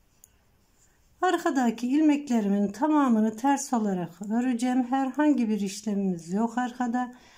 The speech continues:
Onun için arkayı bir daha göstermek istemiyorum.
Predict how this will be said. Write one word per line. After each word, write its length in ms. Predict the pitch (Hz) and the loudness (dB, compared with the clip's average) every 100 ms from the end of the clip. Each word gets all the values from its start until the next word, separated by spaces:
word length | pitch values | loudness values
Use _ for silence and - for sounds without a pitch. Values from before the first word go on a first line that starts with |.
| - _ - | -20 _ 0
Onun 220 | 311 285 | 4 4
için 480 | 240 - 247 262 - _ - _ - | 4 -2 -4 -4 -8 _ -20 _ -4
arkayı 500 | 311 302 233 220 220 | -2 0 0 0 2
bir 200 | 285 233 | 0 2
daha 180 | 196 196 | 0 0
göstermek 760 | 220 254 - 226 196 180 165 - | -2 -4 -4 -4 -2 -2 -4 -10
istemiyorum. 880 | - - 254 254 254 247 247 247 | -10 -4 0 2 2 0 -2 -4